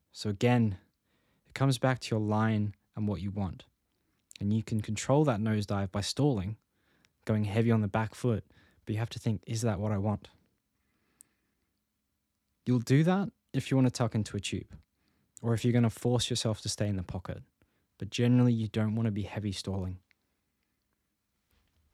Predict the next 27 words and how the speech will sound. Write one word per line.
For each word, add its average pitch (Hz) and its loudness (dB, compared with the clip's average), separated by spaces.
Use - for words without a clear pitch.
So 131 0
before 147 2
I 156 4
get 143 0
into 123 0
common 123 2
mistakes 107 -2
of 104 -6
angling 107 0
the 101 0
takeoff 95 -6
and 117 -2
the 110 4
more 113 4
nuanced 110 0
side 104 -2
of 95 -2
this, - -8
you 110 -6
need 123 4
to 147 2
know 143 6
where 110 2
you're 120 4
trying 110 0
to 107 2
get 101 -2